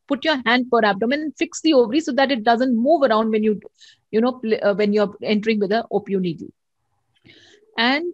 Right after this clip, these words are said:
uh, secondly, then, uh, y-, uh, difficult pickups, you have to bring the ovary down. So by little bit of either the tilting the table, you can put them on Trendelenburg, or you can make the head down first. And you can,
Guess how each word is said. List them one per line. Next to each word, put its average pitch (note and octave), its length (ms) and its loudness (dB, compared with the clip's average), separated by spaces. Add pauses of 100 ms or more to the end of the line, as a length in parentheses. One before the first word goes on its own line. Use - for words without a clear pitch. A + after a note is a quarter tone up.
(140)
uh, A#3+ 320 2
secondly, E4 840 -2 (280)
then, A#3+ 440 0
uh, A3+ 280 2
y-, G#3 240 -10
uh, G#3+ 340 0 (120)
difficult D#4 640 0
pickups, D4 460 -2
you C4 120 -4
have C#4+ 240 -2
to D#4+ 180 -2
bring F4+ 220 -2
the E4 160 0
ovary B3 380 2
down. F#3 500 -4
So - 220 -4
by B3+ 180 2
little C4+ 460 0
bit C#4 120 -2
of D4+ 140 0 (240)
either A3+ 280 0
the G#3 360 -4
tilting B3+ 400 0
the D4 120 0
table, C4+ 380 0
you G#3+ 160 -4
can G3+ 200 -2
put G3 260 -2
them A3 220 -2
on F#3 180 -4
Trendelenburg, A3 760 0
or G3+ 80 0
you F#3 40 -4
can F#3+ 260 -2 (120)
make G3 200 -2
the G3+ 80 0
head F#3 260 2
down A#3 360 0
first. C#4 380 2 (420)
And D4 320 0 (280)
you B3+ 140 0
can, D#4+ 300 -4